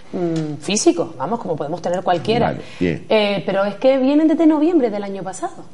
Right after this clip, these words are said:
Speaker 1: Mm, eh, para que tampoco intentamos confundir a
Speaker 2: ¿Y no hay una sustituta?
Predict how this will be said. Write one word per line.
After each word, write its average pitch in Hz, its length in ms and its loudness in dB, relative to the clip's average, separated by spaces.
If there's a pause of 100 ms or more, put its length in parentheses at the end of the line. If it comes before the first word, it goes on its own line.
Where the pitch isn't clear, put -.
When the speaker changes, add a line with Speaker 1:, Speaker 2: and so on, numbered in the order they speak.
Speaker 1:
Mm, - 40 -8 (600)
eh, 175 160 -4
para 220 200 0
que 214 80 -2
tampoco 254 300 -2
intentamos 285 440 0
confundir 233 580 0
a 185 640 -2
Speaker 2:
¿Y 98 100 4
no 98 100 2
hay 101 120 4
una 107 140 2
sustituta? 110 600 -4